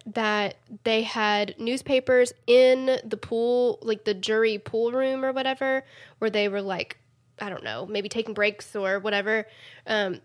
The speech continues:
that somebody else said, it was one of the other reporters, she was like, "At that point, you could, you could record it on your V C R and get home and watch it that night." They were recapping it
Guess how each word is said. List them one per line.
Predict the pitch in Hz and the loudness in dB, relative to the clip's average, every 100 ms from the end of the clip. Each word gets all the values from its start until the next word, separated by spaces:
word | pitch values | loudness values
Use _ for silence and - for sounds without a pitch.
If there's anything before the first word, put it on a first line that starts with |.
| _ | _
that | 220 208 196 - - | -2 0 0 -2 -6
somebody | 240 233 214 | -6 -2 -2
else | 214 | -2
said, | - 214 208 208 196 | -2 0 2 0 -2
it | 226 - | -6 -4
was | 220 | -4
one | 247 277 | -2 -2
of | |
the | 226 | -2
other | 202 202 | -2 -2
reporters, | 202 214 202 208 | -4 -4 -4 -4
she | 220 | -6
was | 202 196 | -6 -4
like, | 190 185 - - - - - | -4 -6 -12 -20 -20 -20 -8
"At | 220 | -4
that | 247 - | -2 -2
point, | - 285 320 285 208 | -2 -2 -2 -4 -6
you | 247 | -8
could, | 277 269 233 226 226 226 - _ _ - | -6 -2 0 2 0 -2 -8 _ _ -18
you | 220 | -10
could | 247 226 | -6 -4
record | 226 - 220 233 | -4 -2 0 0
it | 233 | 0
on | 240 | 0
your | 247 | 0
V | 247 254 | 0 -4
C | - 285 | -4 0
R | 311 269 | 2 2
and | 226 | 0
get | 208 | -2
home | 214 226 240 | -2 -2 -2
and | 233 | -2
watch | 233 240 | -2 -2
it | 247 | -2
that | 247 240 | -2 -2
night." | 294 277 226 | -2 -2 0
They | 220 | -2
were | 214 214 | 0 -2
recapping | 226 - 240 247 269 262 | -4 -2 0 0 -2 -2
it | 262 | -2